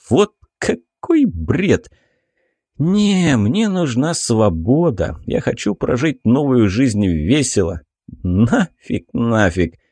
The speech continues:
Тем более, что те же айдолы заключают контракт, что они будут вовлечены в романтические отношения, потому что настоящий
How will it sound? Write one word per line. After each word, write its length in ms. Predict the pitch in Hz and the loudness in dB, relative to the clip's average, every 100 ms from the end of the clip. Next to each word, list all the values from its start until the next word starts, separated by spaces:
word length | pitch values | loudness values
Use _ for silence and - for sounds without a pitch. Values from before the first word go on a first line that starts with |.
| _ _ _ _ - | _ _ _ _ -4
Тем 200 | 202 185 | -4 0
более, 240 | 226 165 | 2 2
что 220 | 131 135 | 0 -2
те 160 | 127 143 | 0 2
же 180 | 113 - | 2 0
айдолы 440 | 151 180 101 92 90 | -4 -2 0 0 0
заключают 760 | 101 - 107 - 139 113 - _ | -2 -2 -4 0 2 2 0 _
контракт, 580 | 107 98 - 120 135 - _ | -2 -2 -2 -2 -2 -4 _
что 400 | - - - 123 | -14 -12 0 2
они 240 | 107 120 117 | 4 2 0
будут 400 | 107 131 104 104 | 0 0 0 0
вовлечены 640 | 107 107 104 - 110 123 | 0 0 -2 -2 0 2
в 40 | |
романтические 1080 | 101 98 104 101 - 123 107 90 - 107 95 | 2 2 0 0 -2 -2 -2 -4 -6 -2 -2
отношения, 920 | - 90 - 95 90 - 95 95 87 - | 0 -4 -2 -6 -4 -2 -2 -2 -4 -4
потому 340 | - 139 - 208 | -6 -4 -2 -4
что 180 | - 151 | -4 -4
настоящий 960 | 131 113 - 131 156 117 - 104 - | -2 -4 -4 -2 0 -2 -2 -4 -4